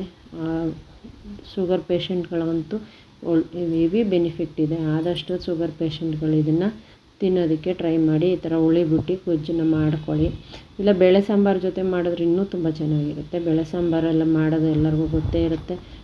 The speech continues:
ನಾವು ತೆಂಗಿನಕಾಯಿ ಆಡ್ಸಾದ್ರೂ ಉಯ್ಬೋದು, ಇಲ್ಲ ಹಾಗೇನಾದ್ರೂ ಬೇಳೆ ಸಾರು ಮಾಡ್ಬೋದು. ಅದ್ರ ಜೊತೆನೂ ತುಂಬ ಚೆನ್ನಾಗಿರುತ್ತೆ. ನೋಡಿ, ಈ ಥರ, ಆ, ಸುಂಡೆಕಾಯಿನ ಗೊಜ್ಜು ಮಾಡ್ತಾ ಮಾಡ್ತಾನೆ ಹಾಕ್ಕೊಂಡು ಅದನ್ನು ಚೆನ್ನಾಗಿ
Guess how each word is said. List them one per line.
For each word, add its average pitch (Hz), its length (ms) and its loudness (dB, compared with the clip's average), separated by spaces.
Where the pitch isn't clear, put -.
ನಾವು 170 280 2
ತೆಂಗಿನಕಾಯಿ 160 500 2
ಆಡ್ಸಾದ್ರೂ 160 500 0
ಉಯ್ಬೋದು, 175 400 0
ಇಲ್ಲ 165 180 2
ಹಾಗೇನಾದ್ರೂ 160 800 0
ಬೇಳೆ 156 260 2
ಸಾರು 160 220 -2
ಮಾಡ್ಬೋದು. 156 760 -2
ಅದ್ರ 175 220 2
ಜೊತೆನೂ 170 520 2
ತುಂಬ 180 200 0
ಚೆನ್ನಾಗಿರುತ್ತೆ. 160 680 0
ನೋಡಿ, 160 220 2
ಈ 156 60 4
ಥರ, 160 180 -4
ಆ, 170 400 2
ಸುಂಡೆಕಾಯಿನ 170 600 0
ಗೊಜ್ಜು 160 280 6
ಮಾಡ್ತಾ 160 320 2
ಮಾಡ್ತಾನೆ 160 440 2
ಹಾಕ್ಕೊಂಡು 160 880 0
ಅದನ್ನು 208 460 2
ಚೆನ್ನಾಗಿ 175 600 0